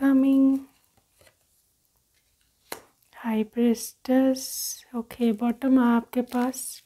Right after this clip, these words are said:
Two of pentacles, ओके, Pile One। अ, पहली बात यह है कि जो, अ, जो मुझे ओवरऑल एनर्जी नज़र आई है गाइस, किसी ना किसी के पास्ट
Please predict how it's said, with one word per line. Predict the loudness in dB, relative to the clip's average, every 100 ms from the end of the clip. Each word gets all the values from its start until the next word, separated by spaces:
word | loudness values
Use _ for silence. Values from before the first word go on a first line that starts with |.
| -4
Two | -2 -2
of | -4 -4
pentacles, | 0 2 0 0 0 0 -2 _ _ _ _ _ _ -20
ओके, | -20 _ _ -20 -20 -20 -2
Pile | 2 2 2
One। | 0 0 0 -2 -6 -14 _ _ _ _ _ _ _ _ _ _ _ _ _ _ _ _ _ _ _ _ -2
अ, | 2 4 4 2 -2 -12 _ _ _ -4
पहली | 0 4 4
बात | 8 8 6 6
यह | 4
है | 2
कि | 2 2
जो, | 4 2 0 -2
अ, | 2 4 4 2 0 -6 -8
जो | 2
मुझे | 4 6
ओवरऑल | 6 6 6 6 6
एनर्जी | 6 6 4
नज़र | 2 4 2 0
आई | 0
है | 2 0
गाइस, | 0 0 2 2 0 -16 _ _ _ _ _ _ _
किसी | 4 4 4
ना | 2
किसी | 0 -2 -2 -2
के | -2 2 4 4 2 -2 _ _ _ _ _ _ _ _ _ _ _
पास्ट | 4 8 8 10 8 4 -8